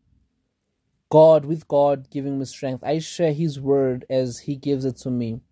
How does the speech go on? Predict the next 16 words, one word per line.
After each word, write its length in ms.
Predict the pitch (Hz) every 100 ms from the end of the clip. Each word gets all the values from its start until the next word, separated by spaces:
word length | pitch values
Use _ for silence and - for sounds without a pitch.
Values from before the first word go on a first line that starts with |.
| _ _ _ _ _ _ _ -
in 140 | 143
this, 240 | 131 135 -
in 180 | 151 131
these 200 | 127 -
lessons. 680 | 123 123 - 120 113 - - _ _ _ _ _ _ -
And 300 | 147 143 147 - 147
sometimes 560 | 151 147 156 170 165
are, 180 | 143 135 135 - -
there 180 | 143 139
are 60 |
things 480 | - - 165 156 135
that 260 | 139 139 -
I 180 | 147 151
myself 520 | 139 131 123 131 127
have 160 | 135 127
not 340 | 131 127 127